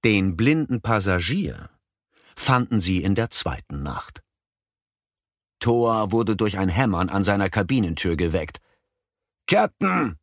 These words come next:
rief Creighton. „Die Nachtwache. Sie haben, äh,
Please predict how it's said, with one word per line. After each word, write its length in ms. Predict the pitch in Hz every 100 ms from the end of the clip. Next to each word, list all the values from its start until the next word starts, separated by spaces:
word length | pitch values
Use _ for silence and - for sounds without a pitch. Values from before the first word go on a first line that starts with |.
| _ _ _ _ -
rief 200 | 80 -
Creighton. 580 | - 78 69 64 - - _ _ _ _ _ _ _
„Die 100 | 135
Nachtwache. 760 | 180 208 175 180 165 131 107 82 - - - - - - - - - _ -
Sie 240 | 147 131 180
haben, 560 | 202 196 190 170 135
äh, 160 | -